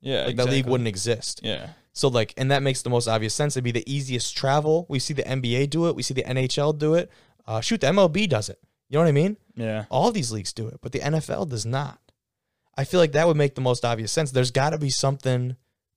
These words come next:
Speaker 2: else that goes into the, obviously there is. That's a huge decision.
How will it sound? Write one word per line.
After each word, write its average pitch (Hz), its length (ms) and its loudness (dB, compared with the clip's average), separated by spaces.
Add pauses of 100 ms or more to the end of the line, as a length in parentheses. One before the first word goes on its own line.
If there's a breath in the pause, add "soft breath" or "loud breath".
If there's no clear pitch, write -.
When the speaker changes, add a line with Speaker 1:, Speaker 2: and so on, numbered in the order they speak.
(100)
Speaker 2:
else 135 500 -2
that 117 240 0
goes 123 380 0
into 120 240 -2
the, 113 120 -6
obviously 165 320 4
there 127 140 2
is. 117 200 2
That's - 120 -4
a 127 60 -8
huge 120 400 -2
decision. 110 560 -2